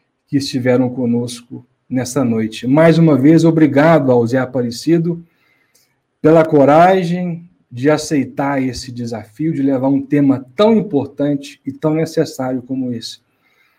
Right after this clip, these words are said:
Que nós possamos enxergar esses temas com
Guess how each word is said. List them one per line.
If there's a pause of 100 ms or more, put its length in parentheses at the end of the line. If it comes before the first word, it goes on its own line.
(340)
Que
nós
possamos
enxergar (120)
esses
temas (360)
com